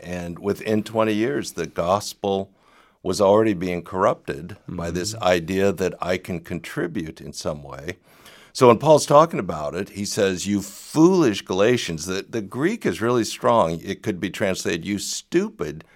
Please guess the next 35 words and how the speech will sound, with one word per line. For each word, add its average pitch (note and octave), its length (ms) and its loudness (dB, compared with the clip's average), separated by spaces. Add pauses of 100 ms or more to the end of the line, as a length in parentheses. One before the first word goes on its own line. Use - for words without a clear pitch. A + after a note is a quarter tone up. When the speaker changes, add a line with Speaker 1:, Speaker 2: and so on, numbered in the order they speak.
(160)
Speaker 1:
Galatians." A2 640 2
It's E2+ 220 -12
that F#2+ 280 -2
strong. G#2+ 520 2
Speaker 2:
I - 40 -2
like F#2+ 240 -8
Paul. F#2+ 260 -6 (400)
Speaker 1:
That A2 220 6
what A2 340 6
started D#3+ 920 4
on A#2 160 4
the G#2 80 0
basis A2 500 0
of G2 160 -4
the F#2 120 -8
Spirit - 500 -2
of - 140 -8
God, D2+ 480 -10
what A#2+ 420 4
would A3 220 -4
make A2 360 0
you A#2 120 -6
think - 680 -12 (420)
you A2 200 0
can A2 200 -2
finish E3 580 -2
it D#2+ 320 -10 (380)
in G2+ 160 -2
the G#2+ 60 -2
flesh, - 540 -2 (400)
which G2 220 -4
is G2 120 -2
Speaker 2:
Mm-hmm. - 40 -8
Speaker 1:
by G2 160 4
works, A#2+ 720 0